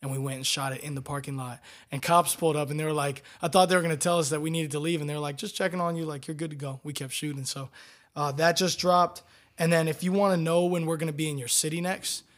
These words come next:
um, or when we're doing a show near you, or when we're dropping merch or dropping music, the best way to stay in touch is join our text community, which is eight one three, nine eight one, seven seven fifty. And you can just text anything to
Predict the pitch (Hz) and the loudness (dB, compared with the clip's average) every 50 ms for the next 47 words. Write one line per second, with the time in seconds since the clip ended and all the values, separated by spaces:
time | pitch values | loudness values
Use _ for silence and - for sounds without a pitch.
0 | _ _ _ _ _ 147 143 147 139 135 135 135 139 127 - 143 135 139 139 135 | _ _ _ _ _ -4 -2 -2 -2 -2 -4 -4 -6 -8 -10 -8 -8 -6 -6 -6
1 | 135 131 139 139 131 131 127 - - 185 180 180 175 175 170 170 165 165 175 170 | -6 -6 -6 -6 -4 -4 -2 0 0 2 2 2 0 0 -2 -2 -2 -2 -2 -2
2 | 165 165 160 156 143 131 131 139 139 135 131 131 143 135 135 - 143 135 143 151 | -2 -2 -2 -4 -4 -6 -6 -6 -6 -8 -8 -6 -8 -8 -8 -8 -8 -6 -6 -6
3 | 147 143 139 - 139 139 147 135 135 - 131 131 143 143 135 143 143 135 - - | -6 -8 -8 -10 -10 -8 -8 -8 -8 -8 -8 -8 -6 -6 -6 -6 -6 -8 -10 -16
4 | - - - _ _ _ - 143 135 151 151 143 - 160 151 143 135 - - 156 | -20 -20 -20 _ _ _ -4 0 2 2 2 2 2 0 0 0 0 0 0 0
5 | 147 139 135 - 147 143 135 - 143 131 - - 139 135 139 131 131 - - 147 | -2 -2 -2 -4 -4 -4 -2 -4 -4 -4 -4 -4 -4 -2 -2 -4 -4 -4 -6 -6
6 | 139 - - - 151 147 147 147 151 143 147 143 - _ _ _ _ _ _ _ | -4 -6 -6 -4 -4 -4 -4 -4 -4 -4 -6 -6 -8 _ _ _ _ _ _ _
7 | - 147 135 - 131 120 139 139 151 143 147 143 139 135 - 143 143 139 139 131 | -4 -4 -2 -2 -2 -2 -2 -2 -4 -4 -4 -4 -6 -6 -6 -6 -4 -4 -4 -4
8 | 131 139 135 135 131 127 135 135 131 131 131 - - _ _ - - - 147 131 | -4 -4 -4 -6 -6 -6 -6 -6 -6 -6 -8 -10 -14 _ _ -12 -8 -8 -6 -4
9 | 135 131 - 139 131 131 131 - 147 143 - - 165 175 165 _ _ _ _ _ | -2 -2 -2 -2 -4 -6 -8 -8 -8 -8 -6 -6 -6 -6 -8 _ _ _ _ _
10 | _ 139 135 131 - 135 127 135 131 - - - - 143 127 - - - - 147 | _ -10 -8 -8 -6 -6 -4 -4 -4 -2 -2 -2 -4 -4 -4 -4 -6 -8 -8 -10
11 | 139 135 135 - 139 123 120 127 - - 117 113 | -8 -8 -8 -10 -10 -12 -10 -10 -10 -12 -12 -14